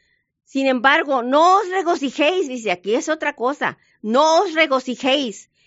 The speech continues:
en esto", simplemente, de que los espíritus se someten a, a lo que tú digas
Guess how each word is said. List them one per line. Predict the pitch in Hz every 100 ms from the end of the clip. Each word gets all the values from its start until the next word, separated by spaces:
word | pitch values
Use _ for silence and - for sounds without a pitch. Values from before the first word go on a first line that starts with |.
| _ -
en | 214 196
esto", | 233 311 - 175 -
simplemente, | _ 196 196 190 175 214 - 139 - _
de | - 190 240
que | 233
los | 240 226
espíritus | 226 - - 254 269 277
se | 254
someten | 214 196 196 214 233 208 _ _ _ _ _ _ _ _ _ -
a, | 170 160
a | - 165
lo | 185 180
que | 185
tú | 202 190
digas | 185 254 190 - _